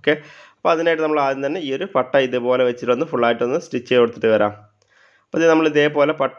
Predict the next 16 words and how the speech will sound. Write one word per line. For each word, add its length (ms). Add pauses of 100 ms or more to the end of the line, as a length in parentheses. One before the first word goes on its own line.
വെച്ച് 180
നമ്മൾ 200
സ്റ്റിച്ച് 260
ചെയ്തെടുത്തിട്ടുണ്ട്. 560 (400)
അതിന് 240
ശേഷം 280
പട്ട 200 (100)
ഇതേപോലെ 480
നിവർത്തി 320
വെച്ച് 160
കൊടുക്കുക. 240 (400)
ഇനി 120
നമുക്ക് 260
ഈ 100
ഒരു 140
പട്ടയൊന്ന് 440